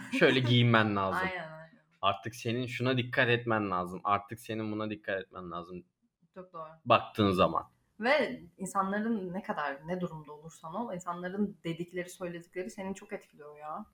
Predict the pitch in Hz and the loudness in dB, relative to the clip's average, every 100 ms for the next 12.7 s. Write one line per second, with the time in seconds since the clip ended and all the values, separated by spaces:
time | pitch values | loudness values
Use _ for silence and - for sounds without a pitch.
0 | _ _ _ _ - _ _ _ - _ | _ _ _ _ -20 _ _ _ -20 _
1 | _ - 95 92 90 85 90 131 160 - | _ 4 6 6 6 6 8 8 6 -8
2 | _ _ - - - _ - _ _ _ | _ _ -20 -20 -20 _ -20 _ _ _
3 | 143 160 180 180 139 151 147 135 139 160 | 8 8 8 0 2 2 4 2 4 6
4 | 180 180 - _ _ _ _ - 139 135 | 4 0 -18 _ _ _ _ 0 2 2
5 | - - 123 131 117 107 95 110 120 117 | -2 -8 -4 2 4 2 -2 0 4 4
6 | 110 117 113 110 113 120 120 101 92 - | 2 2 2 2 0 -2 -2 -2 -4 -6
7 | 123 - 185 185 180 - 107 101 - 120 | -8 -8 -10 -10 -12 -2 2 2 2 2
8 | 113 110 104 117 - - 117 113 110 110 | 4 2 0 -6 -12 -4 0 2 2 2
9 | 110 107 107 98 95 95 98 104 98 98 | 4 4 4 4 2 -2 -4 -2 -2 -2
10 | 104 104 107 104 107 104 101 95 92 87 | -4 -2 -2 -2 -2 -2 -2 -4 -4 -6
11 | 98 110 - - 101 117 101 107 101 98 | -6 -8 -10 -4 -2 2 2 2 2 -2
12 | 98 92 90 87 87 98 | -2 -2 -4 -4 -6 -8